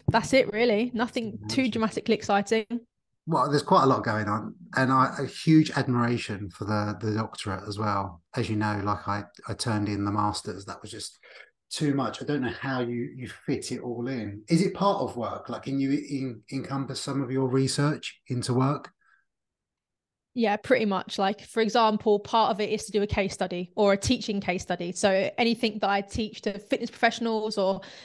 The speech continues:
Speaker 1: that work canonized, obviously, and repurposed.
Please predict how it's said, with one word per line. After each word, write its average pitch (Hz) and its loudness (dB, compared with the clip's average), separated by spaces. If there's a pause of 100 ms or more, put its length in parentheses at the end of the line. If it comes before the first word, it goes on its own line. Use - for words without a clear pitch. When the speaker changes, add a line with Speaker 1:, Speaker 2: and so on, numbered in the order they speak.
Speaker 1:
that 208 4
work 208 4 (1800)
canonized, 180 0
obviously, 185 -4
and 196 -2
repurposed. 214 2